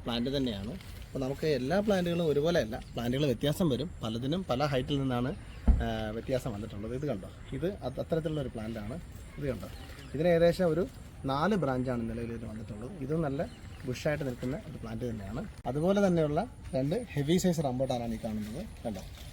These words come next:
ഇത് നല്ല ബുഷായിട്ടാണ് ഉള്ളത്. ഞാൻ പറഞ്ഞ പോലെ തന്നെ ഏകദേശം നമ്മുടെ ഹൈറ്റോളം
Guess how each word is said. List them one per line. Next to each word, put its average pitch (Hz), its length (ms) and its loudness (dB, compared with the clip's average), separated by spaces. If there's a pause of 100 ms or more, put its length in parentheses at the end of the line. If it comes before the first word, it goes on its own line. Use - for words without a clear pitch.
(480)
ഇത് 123 100 -4 (120)
നല്ല 143 280 6
ബുഷായിട്ടാണ് 165 500 4
ഉള്ളത്. 120 220 -2 (200)
ഞാൻ 147 160 -4
പറഞ്ഞ 147 240 2
പോലെ 165 140 4
തന്നെ 156 160 2
ഏകദേശം 151 360 -2
നമ്മുടെ 143 300 0
ഹൈറ്റോളം 156 380 0